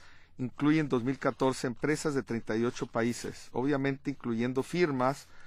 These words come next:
de una serie de países emergentes.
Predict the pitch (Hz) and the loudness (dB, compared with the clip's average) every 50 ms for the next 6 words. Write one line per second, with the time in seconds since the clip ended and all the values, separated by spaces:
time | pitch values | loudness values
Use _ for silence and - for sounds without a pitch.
0 | - - - - - 107 123 123 131 139 147 147 151 151 151 139 - - - - | -16 -16 -14 -12 -2 2 4 4 6 4 4 6 6 6 6 6 4 -4 -12 -14
1 | - - - - 143 139 131 147 143 135 - - 113 123 120 120 120 - 120 113 | -14 -12 0 4 4 4 6 4 2 0 2 2 0 0 0 -2 -2 -2 -2 -2
2 | 110 92 - - 104 101 - - - - | -2 -4 -6 -8 -10 -10 -10 -12 -16 -20